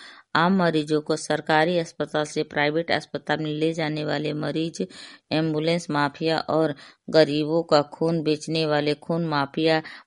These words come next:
पर गैंगस्टर की कार्रवाई के बाद अब पुलिस उनकी संपत्तियों का ब्यौरा जुटा रही है। पुलिस की ओर से राजस्व विभाग को पत्र भेजा गया। गरीबों से ठगी कर अर्जित की गई इन सभी की संपत्तियों को गैंगस्टर एक्ट के तहत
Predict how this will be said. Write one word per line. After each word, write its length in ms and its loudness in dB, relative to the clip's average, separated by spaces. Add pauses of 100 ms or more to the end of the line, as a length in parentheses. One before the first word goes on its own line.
पर 180 6
गैंगस्टर 760 2
की 260 -4 (320)
कार्रवाई 400 6
के 160 0
बाद 280 2 (120)
अब 260 2 (320)
पुलिस 360 2
उनकी 480 -4
संपत्तियों 680 0
का 180 2
ब्यौरा 380 4
जुटा 420 2
रही 300 2
है। 120 2
पुलिस 380 -4
की 260 -4
ओर 240 4
से 220 2
राजस्व 480 0
विभाग 440 -4
को 120 -2
पत्र 400 -2
भेजा 380 -2
गया। 220 -2 (640)
गरीबों 680 4 (220)
से 200 2
ठगी 400 -2
कर 240 4
अर्जित 560 0
की 280 0
गई 280 6
इन 280 0
सभी 380 -2
की 160 -6
संपत्तियों 680 0
को 220 0
गैंगस्टर 960 0
एक्ट 260 2
के 220 2
तहत 400 0